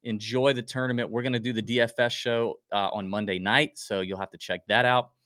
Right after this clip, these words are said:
Regular content, regular scheduled programming this week. Thank you to all the, uh, all, all the folks, by the way, on Twitter and Discord that gave the Barnett family some love. It's, it's been a, uh, it's been a challenging week, uh, but we appreciate it.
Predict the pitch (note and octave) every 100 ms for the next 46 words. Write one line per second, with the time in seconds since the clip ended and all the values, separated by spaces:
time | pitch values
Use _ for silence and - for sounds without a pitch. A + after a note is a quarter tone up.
0 | _ _ A#2+ D3 D3 B2+ D3 C#3 C3 C#3+
1 | A#2 C#3 C#3+ A#2 G#2+ - C3 C3 G2+ -
2 | - C#3+ C3 C3+ B2+ A#2+ - B2+ B2 _
3 | _ _ _ _ _ _ _ _ D#3 F3
4 | E3+ C#3 - B2+ A#2+ A2 - G#2+ G2+ F#2+
5 | - - - - - B2 A2+ B2 A2+ A#2+
6 | A2+ A2 G2 - A#2 A2 G#2 A2+ - A#2
7 | A2 F#2+ G2+ G#2 G#2 G2 G#2 G#2 G#2 -
8 | A2 G#2 G2+ G#2 G2+ G2+ G2 G2 - G2
9 | - - G2+ F#2+ F#2 F2+ F2 E2+ - A2
10 | F2+ - B2 B2 A2 G2+ G#2+ G#2+ - -
11 | G2 F#2 F2+ F2+ G2+ G2 A2 - G#2 G#2